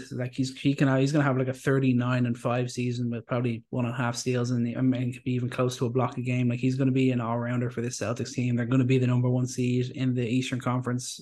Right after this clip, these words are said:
probably in the league, and he's gonna be the, the head of that. Like, I will say that Luka Doncic will be top of the list until he wins the,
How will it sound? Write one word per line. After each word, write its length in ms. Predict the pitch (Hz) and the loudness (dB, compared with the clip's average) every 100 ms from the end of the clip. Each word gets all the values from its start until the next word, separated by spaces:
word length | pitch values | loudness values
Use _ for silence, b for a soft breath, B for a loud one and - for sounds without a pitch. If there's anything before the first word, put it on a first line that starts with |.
| - | -2
probably 320 | 135 123 123 | 0 4 4
in 80 | 123 | 4
the 100 | 117 | 2
league, 480 | 117 127 123 120 - b b b _ _ _ _ _ 135 | 2 2 0 -2 -10 b b b _ _ _ _ _ -4
and 340 | 127 123 117 | -2 -2 -2
he's 220 | - 131 | -2 -2
gonna 160 | 135 127 | 0 0
be 160 | 127 | 0
the, 180 | 127 127 | 0 -2
the 140 | 127 - | -4 -2
head 200 | 135 147 | -2 0
of 80 | |
that. 220 | 123 113 135 | 0 0 0
Like, 280 | 131 - _ _ _ - | -2 -4 _ _ _ 2
I 140 | 151 | 6
will 220 | 156 175 | 8 6
say 280 | - 196 196 | 6 6 8
that 200 | 160 - - _ _ _ _ _ _ | 6 2 -4 _ _ _ _ _ _
Luka 220 | 156 175 | 4 6
Doncic 460 | 175 160 160 156 143 | 6 4 2 -2 -4
will 100 | 147 | -4
be 120 | 135 | -4
top 280 | - 143 143 | -2 -2 -2
of 80 | 135 | -4
the 80 | 123 | -4
list 560 | 135 135 - - - _ - 139 | -4 -4 -8 -10 -16 _ -8 -6
until 260 | 131 139 | -2 -2
he 140 | 127 127 | 0 2
wins 420 | 131 131 127 - | 4 2 0 0
the, 300 | 131 131 | 2 2